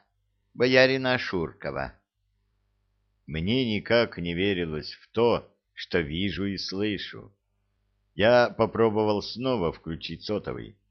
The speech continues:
Сименс исправно выдал: "Подтвердите включение".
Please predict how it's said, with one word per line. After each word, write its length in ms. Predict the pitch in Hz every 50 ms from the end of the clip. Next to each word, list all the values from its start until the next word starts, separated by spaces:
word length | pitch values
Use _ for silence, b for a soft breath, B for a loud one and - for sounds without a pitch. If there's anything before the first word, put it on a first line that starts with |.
| _ _ _ _ _ _ _ _ _ _ _ _ _ _
Сименс 520 | - - - 151 165 170 175 175 160 131
исправно 520 | 139 143 - - 110 110 113 117 117 120 113
выдал: 500 | 95 90 82 73 85 82 80 76 - _ _ _ _ _ _ _ _ _ _
"Подтвердите 800 | - 117 107 - - - 104 110 107 110 101 101 127 127 - 147
включение". 800 | 123 - - 127 120 - - 92 90 87 87 85 85 87 87 -